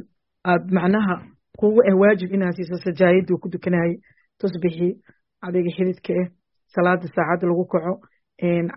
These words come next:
tar yar oo, oo caaga ku jiro, een, maxaa la dhahaa, ii sheeg, iyo,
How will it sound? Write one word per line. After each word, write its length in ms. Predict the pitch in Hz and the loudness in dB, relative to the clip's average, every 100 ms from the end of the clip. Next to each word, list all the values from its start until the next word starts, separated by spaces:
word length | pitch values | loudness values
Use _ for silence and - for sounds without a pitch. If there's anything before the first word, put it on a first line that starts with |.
| - | -12
tar 140 | - | -4
yar 200 | 185 180 | 0 2
oo, 120 | 175 156 - | 2 0 -4
oo 180 | 196 170 | -2 0
caaga 360 | 151 190 185 - | 0 0 -2 -4
ku 120 | 196 | -6
jiro, 220 | 175 185 - - _ _ - | -2 0 -2 -6 _ _ -4
een, 260 | 185 180 175 175 | 0 2 2 -2
maxaa 260 | 180 175 185 | -4 -2 -2
la 60 | 175 | 0
dhahaa, 220 | 175 175 | 0 -2
ii 120 | 185 | -4
sheeg, 200 | - 180 175 | -2 -4 -2
iyo, 300 | - 185 180 | 0 4 4